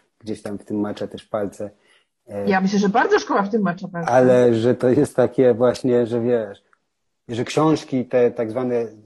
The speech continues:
Speaker 1: rozwojowe to są okej, ale powieści już nie, tak? I mam wrażenie, że dużo, dużo rodziców, których znam, trochę tak ma, że oni,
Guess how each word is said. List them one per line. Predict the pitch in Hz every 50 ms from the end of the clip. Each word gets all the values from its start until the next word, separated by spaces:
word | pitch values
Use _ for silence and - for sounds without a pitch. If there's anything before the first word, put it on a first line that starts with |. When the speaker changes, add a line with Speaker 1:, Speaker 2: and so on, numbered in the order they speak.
| - -
Speaker 1:
rozwojowe | 135 131 120 131 131 110 107 120 120 113 113 127 131 120 117 117 113 110
to | - 113
są | - - 123 113 110 -
okej, | - 123 - - 120 127 139 170 180 185 - -
ale | 120 123 120 120 123 120
powieści | - 123 117 107 123 135 139 139 - - 135
już | 123 117 - -
nie, | 120 117 110 101 90 - _ _
tak? | - 110 117 123 120 - -
I | - 117
mam | 117 117 117 110
wrażenie, | 120 107 110 127 123 113
że | 117 117
dużo, | 113 113 123 151 147 120 113 110 110 107 101 - _ _ _ _ _ _ _ _ _ _ _ _ _ _ _ _ _ _ _ -
dużo | 110 107 - 135 127 120 120 120 120 117 113 110 - _ _ _ _ - - - _ _ _ -
rodziców, | - 117 110 101 113 107 - - 101 95 _
których | - - 98 104 101 95
znam, | 95 95 113 113 110 107 107 107 104
trochę | - 117 104 110 113
tak | 107 113 104 -
ma, | 113 113 117 117 120 131 127
że | 113 120 117 -
oni, | 120 113 113 117 117 120 127 123